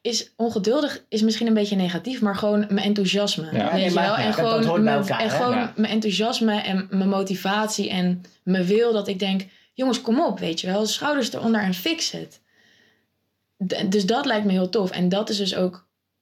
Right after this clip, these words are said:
Speaker 1: mijn volgende stap hierin. Ehm, oh, en een stap die iets dichterbij is. Ik wil aankomende zomer wil ik heel graag buddy worden van een oorlogsvluchteling.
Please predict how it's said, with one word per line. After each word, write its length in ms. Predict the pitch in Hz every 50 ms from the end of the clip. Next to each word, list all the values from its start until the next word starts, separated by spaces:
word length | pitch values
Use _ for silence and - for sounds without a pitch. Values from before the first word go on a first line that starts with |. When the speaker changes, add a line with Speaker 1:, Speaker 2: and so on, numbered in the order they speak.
| _ _ _
Speaker 1:
mijn 200 | - 180 170 170
volgende 360 | - 214 214 220 208 185 175
stap 320 | 175 - - 220 214 214 -
hierin. 560 | 185 175 165 - - 165 170 185 208 208 - _ _ _ _ _ _ _ _ _ _ _
Ehm, 400 | - 175 180 175 170 175 175 180 208 - _ _ -
oh, 240 | 226 220 214 - 214
en 80 | 233
een 80 | 262 262
stap 240 | - - 254 233 214
die 140 | 214 214 233
iets 140 | 220 - -
dichterbij 520 | 233 226 - 196 185 180 180 180 196 226
is. 240 | 254 285 277 - - - - - _ _
Ik 120 | - 185 185
wil 240 | 208 208 196 196 -
aankomende 460 | 180 185 208 208 196 202 196 190 185
zomer 280 | 175 180 185 185 185
wil 100 | 180 180
ik 60 | 180 180
heel 140 | 185 180
graag 240 | 180 180 180 180 180
buddy 240 | 175 175 190 196 202
worden 300 | 180 175 175 170 175 170
van 460 | - - 175 165 165 160 165 - 214 -
een 340 | - 170 165 160 160 165 - -
oorlogsvluchteling. 840 | 175 190 214 247 233 - - - 247 240 - 240 233 247 294 359